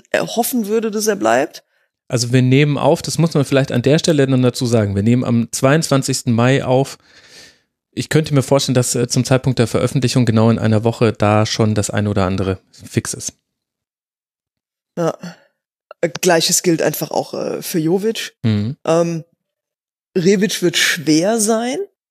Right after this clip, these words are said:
Speaker 1: und damit sind ein-, einfach die drei, die drei wertvollsten Spieler schon mal weg. Und dann, äh, kommt mit relativ großem Abstand dahinter so Spieler wie Mijat Gacinovic.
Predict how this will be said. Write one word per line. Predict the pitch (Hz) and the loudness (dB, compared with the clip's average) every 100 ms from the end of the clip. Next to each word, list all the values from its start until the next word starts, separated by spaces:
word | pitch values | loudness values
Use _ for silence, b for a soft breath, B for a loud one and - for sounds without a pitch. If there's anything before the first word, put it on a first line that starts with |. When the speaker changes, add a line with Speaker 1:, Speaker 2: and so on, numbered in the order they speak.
| _ _ _ - | _ _ _ -6
Speaker 1:
und | 175 | 0
damit | 170 180 | 0 0
sind | 170 180 | 0 0
ein-, | - - | 0 0
einfach | - 156 170 - _ _ - _ | -4 -2 -4 -6 _ _ -20 _
die | 170 | -6
drei, | 180 147 160 165 - _ _ _ _ - | 0 2 4 2 -6 _ _ _ _ -8
die | |
drei | - 156 156 | -4 0 0
wertvollsten | 143 147 - 185 175 - | 2 0 0 0 0 -2
Spieler | 160 - 180 190 | -4 -4 0 0
schon | 185 170 | 0 -4
mal | 151 | -2
weg. | 175 - - _ _ _ _ _ _ _ _ | -2 -4 -12 _ _ _ _ _ _ _ _
Und | 175 151 | -2 0
dann, | 160 226 175 - _ _ | 0 0 -2 -10 _ _
äh, | 95 69 - - _ 80 165 - | -16 -16 -18 -20 _ -20 -20 -8
kommt | - 202 196 | -2 -2 0
mit | 196 - | 0 2
relativ | 170 208 220 202 | 2 2 0 -6
großem | - 170 208 214 190 | -6 -2 0 0 -4
Abstand | - - - 254 - | -4 -6 -4 -4 -4
dahinter | 156 170 170 208 359 _ _ _ _ _ _ _ _ - | -4 -2 0 0 0 _ _ _ _ _ _ _ _ -8
so | 160 | -2
Spieler | 175 - 196 214 208 | -2 -2 0 2 0
wie | 175 196 196 - B B B B B - _ | 2 0 0 -4 B B B B B -20 _
Mijat | 202 214 196 | 2 2 2
Gacinovic. | 180 - 180 170 135 120 - | 0 -2 -4 -4 -6 -6 -10